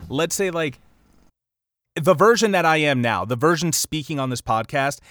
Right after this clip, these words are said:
is that the soul that's always been in me, but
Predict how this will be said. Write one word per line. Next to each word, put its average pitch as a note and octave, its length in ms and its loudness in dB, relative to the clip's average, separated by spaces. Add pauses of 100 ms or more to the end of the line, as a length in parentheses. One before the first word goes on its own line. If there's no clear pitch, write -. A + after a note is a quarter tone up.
(160)
is D#3+ 180 0
that D#3+ 280 2
the F3 100 2
soul D#3 380 2
that's C3 200 2
always B2+ 280 -2
been A#2+ 220 0
in C#3+ 280 -2
me, A2+ 180 -4
but G#2+ 300 -4